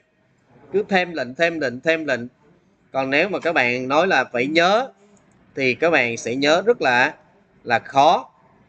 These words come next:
Rồi, full code luôn.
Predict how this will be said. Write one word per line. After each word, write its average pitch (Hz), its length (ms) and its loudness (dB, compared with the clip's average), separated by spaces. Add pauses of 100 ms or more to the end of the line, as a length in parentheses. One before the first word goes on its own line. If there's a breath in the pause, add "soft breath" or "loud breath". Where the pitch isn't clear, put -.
(1200)
Rồi, 139 340 2 (120)
full 165 240 -2
code 170 280 4
luôn. 170 300 -2